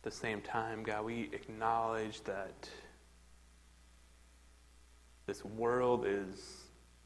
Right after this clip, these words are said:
broken. There are hard things happening in many of our lives. We pray, God, that you would be at work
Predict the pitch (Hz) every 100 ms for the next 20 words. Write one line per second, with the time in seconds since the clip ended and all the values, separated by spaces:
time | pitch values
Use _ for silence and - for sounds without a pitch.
0 | - - - - 120 127 127 131 123 117
1 | 95 95 95 - - 120 113 107 117 113
2 | 113 107 - 117 117 - 120 120 104 101
3 | 101 - - - - - - 117 117 120
4 | 127 117 107 104 101 104 107 107 113 110
5 | 110 - - - - - - - - -
6 | - - - - - - - - - -
7 | - - - - - - - - - -
8 | - - - - - - - - - -
9 | - - - - 104 104 - - - 113
10 | 113 110 107 101 110 117 113 107 110 107
11 | 104 - 92 - 117 123 113 -